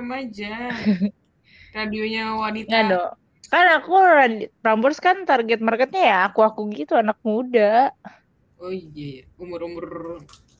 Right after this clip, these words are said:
Speaker 1: kayak late thirty gitu. <laughs>
Speaker 2: Enggak dong. <laughs> Umur-umur kayak, kalau lo kan Cosmopolitan gitu kan.
Speaker 1: Cosmopolitan.
Speaker 2: Kalau gue kan
Speaker 1: Brava.
Speaker 2: Prambors.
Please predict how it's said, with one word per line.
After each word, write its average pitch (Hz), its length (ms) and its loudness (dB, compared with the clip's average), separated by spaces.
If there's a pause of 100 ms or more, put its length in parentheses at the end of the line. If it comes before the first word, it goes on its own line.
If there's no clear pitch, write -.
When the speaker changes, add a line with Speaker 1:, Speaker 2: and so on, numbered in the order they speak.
(320)
Speaker 1:
kayak 170 240 -2
late 170 320 -6
thirty 185 340 -6 (140)
gitu. 247 480 -4
<laughs> - 260 -14
Speaker 2:
Enggak 247 380 6
dong. 175 480 2 (320)
<laughs> - 1120 -4
Umur-umur 214 560 -2
kayak, 208 400 0
kalau 202 160 4
lo 220 160 4
kan 302 160 2
Cosmopolitan 202 1200 2
gitu 185 240 -8
kan. 165 160 0
Speaker 1:
Cosmopolitan. 247 240 4
Speaker 2:
Kalau 240 240 -2
gue 202 240 0
kan 254 160 0 (240)
Speaker 1:
Brava. 190 80 -10
Speaker 2:
Prambors. 175 1120 0